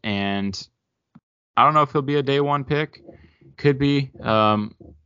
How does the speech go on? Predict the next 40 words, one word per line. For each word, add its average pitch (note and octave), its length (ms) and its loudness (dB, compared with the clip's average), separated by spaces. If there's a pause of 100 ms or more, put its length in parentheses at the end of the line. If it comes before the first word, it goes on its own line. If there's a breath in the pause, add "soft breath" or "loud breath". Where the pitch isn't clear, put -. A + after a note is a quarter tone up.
I'd A#2 120 -4
say B2+ 160 0
it B2 40 2
might A#2+ 180 2
be A#2+ 100 -2
more A#2 200 0
likely A2+ 320 0
than G#2+ 160 0
not G#2 240 2
that A2 100 -4
he G2+ 140 -2
is, C3 340 -4 (520 soft breath)
but A2 80 -4
I A2 80 2
just A2 180 -6
don't A2+ 180 -4
know A2 120 -6
who's A2 180 -4
gonna G#2 180 -8
take G#2 280 -4
him. G#2 260 -4 (220)
Don't G#2 140 0
know G2 80 2
what G2+ 100 -2
the E2 80 -2
order G#2 220 4
is G2 100 -2
gonna G2+ 140 0
be. G2+ 120 0
Don't G2 180 0
know G2 80 0
who's G2+ 160 0
on G2 100 2
the F#2+ 80 2
board. F#2+ 300 2
All F#2+ 180 2
that G2 140 -4
stuff G2 280 -4
is F#2+ 100 -10
pretty, G#2+ 480 0